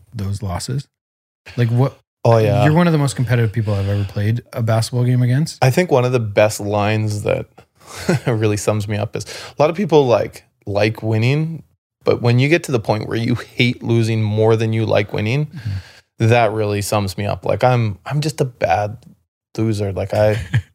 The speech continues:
Speaker 1: <laughs>
Speaker 2: yeah, like, it just, I'm, yeah, like, I'm doing anything to win. You, you cheat, pull shorts, like, like, it's,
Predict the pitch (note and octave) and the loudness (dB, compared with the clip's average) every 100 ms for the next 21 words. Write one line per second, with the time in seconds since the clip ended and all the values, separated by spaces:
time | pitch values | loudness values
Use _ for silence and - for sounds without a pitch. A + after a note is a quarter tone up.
0 | - - _ - A2+ A2 G#2 F#2 - - | -20 -20 _ -6 0 4 4 0 -6 -4
1 | G#2+ A#2+ A2+ A#2+ A2 - - _ _ _ | -2 0 0 0 -2 -4 -16 _ _ _
2 | _ _ _ _ _ _ _ _ _ _ | _ _ _ _ _ _ _ _ _ _
3 | _ - A2+ A2 - _ - A2+ G#2 F#2+ | _ -8 -4 -4 -8 _ -4 2 2 0
4 | - A2 B2+ B2+ B2+ A#2+ A#2+ A2 - A2 | -4 0 2 2 0 0 0 -2 -2 0
5 | G#2+ G2 G2 G2 - G#2 G2+ - _ _ | 0 -2 -8 -8 -6 -6 -6 -12 _ _
6 | _ _ _ _ _ _ _ _ _ _ | _ _ _ _ _ _ _ _ _ _
7 | A#2 A2+ - - - - - - - B2+ | -6 -4 -6 -10 -12 -12 -12 -8 -2 2
8 | A#2+ - - A#2 A2+ - A#2+ A#2 G#2 - | 0 0 0 0 0 2 2 2 -2 -4
9 | A2 G#2+ - _ _ _ _ A2+ - _ | -2 -2 -6 _ _ _ _ -12 -12 _
10 | _ _ - G2+ A#2 A#2 | _ _ -10 -2 -2 -2